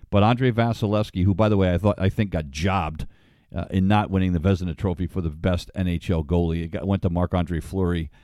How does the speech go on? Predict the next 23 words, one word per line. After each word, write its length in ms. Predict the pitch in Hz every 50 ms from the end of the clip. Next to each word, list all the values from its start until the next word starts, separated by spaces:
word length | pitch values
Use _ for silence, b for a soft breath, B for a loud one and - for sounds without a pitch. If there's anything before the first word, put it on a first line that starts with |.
| b b
And, 480 | - 135 131 135 135 127 120 107 - _ _ - 104
and 180 | - 87 110 -
to 100 | - 135
be 140 | 117 151 127
sure, 380 | - 147 139 104 92 90 87 - - _ _
Fleury 320 | - - 131 127 131 113
had 100 | 117 113
a 60 | 104
better 240 | 85 78 104 95 92
year, 200 | 90 90 90 87
but 160 | 82 82 85
Vasilevskiy 640 | 76 113 113 107 - 107 92 92 87 - - 92 87 -
is 160 | 85 78 73 90 - _ _ _ _ _ -
a 80 | 95 87
far 340 | - - - 113 104 104 95
superior 420 | - - - - 104 92 90 85
goalie. 360 | 71 71 87 80 80 80 82
I 40 | 85
don't 120 | 85 82
care 120 | - - 87
what 120 | 78 73 -
anybody 280 | - - - - - 87
says. 400 | - - 80 78 80 - -